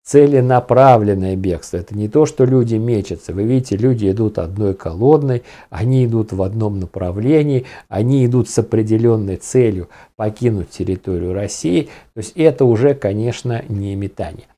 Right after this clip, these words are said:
Поэтому еще раз говорю, если человек при стрессе мечется, его нужно, конечно, обязательно успокоить при помощи этих антипсихотических препаратов. Наконец, вы знаете, что в нашей стране есть еще один пример.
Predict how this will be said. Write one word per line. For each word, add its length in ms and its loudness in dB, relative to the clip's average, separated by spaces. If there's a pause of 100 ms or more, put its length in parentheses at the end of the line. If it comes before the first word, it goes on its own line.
(340)
Поэтому 360 -4
еще 400 4
раз 200 4
говорю, 340 0
если 460 0
человек 600 -4 (240)
при 280 -4
стрессе 560 -4
мечется, 800 -2 (300)
его 240 -4
нужно, 300 -4
конечно, 480 -6
обязательно 640 -6
успокоить 680 -4 (280)
при 100 -14
помощи 420 -4
этих 260 -4
антипсихотических 1040 -10
препаратов. 560 -14 (380)
Наконец, 360 -2
вы 120 0
знаете, 380 2
что 320 -6 (260)
в 40 -10
нашей 260 -6
стране 360 -4
есть 200 -2
еще 500 2 (320)
один 340 -6
пример. 440 -6